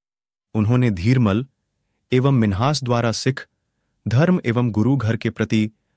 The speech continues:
फैलाई गई भ्रांतियों को स्पष्ट करने का प्रयास किया।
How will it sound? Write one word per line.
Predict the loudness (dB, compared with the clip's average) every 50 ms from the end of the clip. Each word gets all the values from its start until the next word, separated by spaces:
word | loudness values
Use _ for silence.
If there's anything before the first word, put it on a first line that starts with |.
| _ _ -6
फैलाई | -2 0 0 0 0 0 0
गई | 0 0 0 0
भ्रांतियों | 0 0 0 0 0 0 0 -2 -2 -2
को | 0 0 -2 -2 -4 _ _ _ _ _
स्पष्ट | -12 -6 -2 0 0 0 0 -2
करने | -4 -2 -2 0 0 0
का | 0 -2 -2
प्रयास | -4 -2 -2 -2 -2 -2 -2 -4 -6
किया। | -6 -6 -8 -8 -8